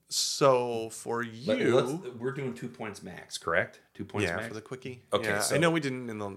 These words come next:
Speaker 1: eighties thing, but the eighties thing was special.
Speaker 2: Okay, so on the count of three, I will announce your points. You will announce my points.
Speaker 1: What was your guess again?
Speaker 2: Um,
Speaker 1: Oh, yeah, Iraq, Iran.
Speaker 2: yeah, it was, like, the Iran,
Speaker 1: Yeah.
Speaker 2: Iraq area was the geography.
Speaker 1: Yeah.
Speaker 2: So.
Speaker 1: Okay.
Speaker 2: All right,
Speaker 1: All
Speaker 2: so
Speaker 1: right.
Speaker 2: I will.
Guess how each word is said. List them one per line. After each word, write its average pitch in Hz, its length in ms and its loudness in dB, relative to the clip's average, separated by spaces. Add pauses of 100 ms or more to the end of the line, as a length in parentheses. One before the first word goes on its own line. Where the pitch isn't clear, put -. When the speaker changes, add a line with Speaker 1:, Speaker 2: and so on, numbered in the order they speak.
Speaker 1:
eighties 104 400 -6
thing, 101 240 -8
but 92 260 -12
the 98 140 -12
eighties 90 240 -12
thing 73 220 -18
was 82 100 -14
special. - 320 -12 (220)
Speaker 2:
Okay, 98 220 2
so 95 480 2 (720)
on 87 100 -2
the 90 80 -4
count 107 240 -2
of 98 80 -6
three, 95 320 -6
I 90 140 -2
will 90 240 -8 (100)
announce 82 400 -8
your 87 180 -6
points. 90 520 -8 (160)
You 85 80 -14
will 78 140 -8
announce 73 300 -10
my 71 180 -14
points. - 460 -18
Speaker 1:
What 123 140 -4
was 151 140 -6
your 143 80 -8
guess 143 260 -10
again? 143 320 -12 (240)
Speaker 2:
Um, - 80 6
Speaker 1:
Oh, 139 280 10
yeah, 120 360 0
Iraq, 98 400 -6
Iran. 95 140 -8
Speaker 2:
yeah, 107 100 6
it 101 40 6
was, 101 120 2
like, 98 140 -2
the 95 100 -2
Iran, 87 160 -4
Speaker 1:
Yeah. 104 320 -2
Speaker 2:
Iraq 98 220 -6
area 80 280 -6
was 78 200 -8
the 76 40 -14
geography. 76 800 -10
Speaker 1:
Yeah. 107 460 -8
Speaker 2:
So. 76 420 -4 (180)
Speaker 1:
Okay. 135 220 -8 (400)
Speaker 2:
All - 80 -4
right, 82 160 -6
Speaker 1:
All 139 60 -2
Speaker 2:
so 151 180 -2
Speaker 1:
right. 95 120 -6
Speaker 2:
I 107 40 -4
will. 107 480 -6